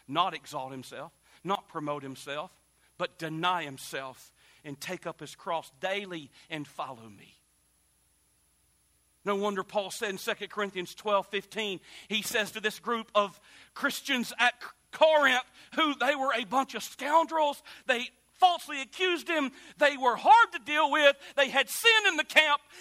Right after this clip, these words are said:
and they didn't want to repent, they didn't want to deal with it, they were a bunch of hard-headed Christians. And here's what Paul said,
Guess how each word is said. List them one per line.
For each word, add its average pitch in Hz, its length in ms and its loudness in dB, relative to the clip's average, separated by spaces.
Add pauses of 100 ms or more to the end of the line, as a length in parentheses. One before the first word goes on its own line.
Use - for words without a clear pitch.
and 294 100 4
they 294 100 4
didn't 415 220 4
want 403 160 8
to 302 80 4
repent, 302 420 2
they 277 80 2
didn't 403 240 2
want 339 120 2
to 254 180 -6
deal 262 160 0
with 247 140 0
it, 254 100 -6
they 254 80 -2
were 247 80 -2
a 262 40 -10
bunch 302 200 2
of 214 100 -4
hard-headed 415 600 8
Christians. - 720 -2 (2500)
And 120 100 -20
here's 175 220 -10
what 160 160 -14
Paul 151 180 -12
said, 104 280 -20